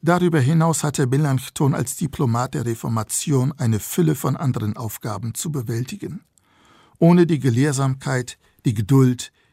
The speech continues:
die Redegewandtheit und Kompromissbereitschaft Philipp Melanchthons hätte die Reformation möglicherweise einen völlig anderen Verlauf genommen.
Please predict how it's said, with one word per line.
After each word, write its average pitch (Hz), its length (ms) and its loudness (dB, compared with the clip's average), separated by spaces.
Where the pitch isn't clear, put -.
die 120 80 4
Redegewandtheit 127 880 0
und 117 140 -2
Kompromissbereitschaft 123 1160 -4
Philipp 120 340 -4
Melanchthons 113 920 -4
hätte 127 200 -4
die 127 140 0
Reformation 120 800 -4
möglicherweise 113 720 -4
einen 113 240 -6
völlig 151 420 -4
anderen 110 340 -6
Verlauf 101 420 -10
genommen. 95 420 -12